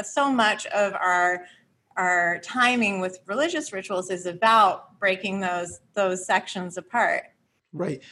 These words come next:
Speaker 2: But, w-, I mean, don't you think that, say, going to the gym is, I mean, what separates something that's just a routine and a habit from actually being, uh,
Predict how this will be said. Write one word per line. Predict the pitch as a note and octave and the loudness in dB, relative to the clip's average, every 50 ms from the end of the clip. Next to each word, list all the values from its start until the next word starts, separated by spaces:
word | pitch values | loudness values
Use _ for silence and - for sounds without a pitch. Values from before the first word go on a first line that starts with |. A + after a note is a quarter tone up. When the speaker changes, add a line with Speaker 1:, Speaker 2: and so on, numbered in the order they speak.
| - - - _ _ | -20 -20 -20 _ _
Speaker 2:
But, | - C#3+ C#3 - - _ _ _ _ | -6 -6 -6 -6 -10 _ _ _ _
w-, | - D3+ D3+ - - _ _ - | -14 -12 -12 -14 -14 _ _ -8
I | |
mean, | D3+ D3 D3 C#3+ C#3 - - _ _ _ _ _ _ | -6 -4 -4 -4 -6 -10 -12 _ _ _ _ _ _
don't | - D3+ D#3+ F3+ | 0 0 2 2
you | F#3+ F#3 | 0 0
think | - F3 D3+ - | 0 -2 -2 -2
that, | C#3+ B2+ - | -2 -4 -2
say, | - - C3 A#2 A2 A2 - _ _ _ _ _ _ _ _ _ _ _ _ _ _ - | -2 0 0 0 0 -2 -6 _ _ _ _ _ _ _ _ _ _ _ _ _ _ -2
going | - B2 B2 B2 B2 | 0 0 0 0 0
to | A2+ C3 | -2 -4
the | A#2 A2 | -6 -6
gym | F#2+ - - A#2 A2+ G#2+ G#2+ G#2+ G#2+ G#2 G2 - _ _ _ _ _ _ _ _ | -6 -4 -4 -2 -2 -2 -2 -2 -4 -6 -10 -14 _ _ _ _ _ _ _ _
is, | A#2 A2+ A2 G#2+ - - - - - | -12 -10 -10 -10 -12 -14 -14 -10 -6
I | |
mean, | B2+ C3 B2 A#2 - - _ _ _ | -4 -4 -4 -6 -8 -18 _ _ _
what | - D#3 D3+ - | -4 -4 -2 -2
separates | - F3 D#3 - F3+ D3+ C3 A#2+ - - | 0 -2 0 2 2 2 2 2 0 -2
something | - C3 A#2+ A#2+ A#2 | -4 -4 -2 -2 -2
that's | A2 A2+ - - | -4 -4 -4 -4
just | C3 A#2 - B2+ | -4 -4 -2 -2
a | G#2+ | -2
routine | A2+ A#2 A2+ - - C#3 B2 B2 A2+ | -2 -2 -4 -2 -2 -2 -2 -2 -2
and | G#2+ G#2 | -2 -2
a | G2 | -4
habit | F#2+ G#2 B2+ B2+ B2+ A#2+ A2+ G2+ - | -6 -4 -2 -2 0 0 0 -2 -4
from | - - A#2 A#2 | -6 -6 -4 -4
actually | A2+ A2 - - - A#2+ A2 G#2+ G#2 G#2 G#2 - - _ _ _ _ _ _ _ _ _ - | -4 -4 -6 -8 -6 -4 -2 -2 -2 -4 -6 -10 -16 _ _ _ _ _ _ _ _ _ -2
being, | C3 B2+ A#2+ A2+ A2 G#2 G#2 G#2+ - - _ _ _ _ - | 0 2 2 2 0 -4 -6 -8 -14 -20 _ _ _ _ -8
uh, | - G#2 G2 F#2+ F#2 - | -4 -4 -2 -2 -4 -6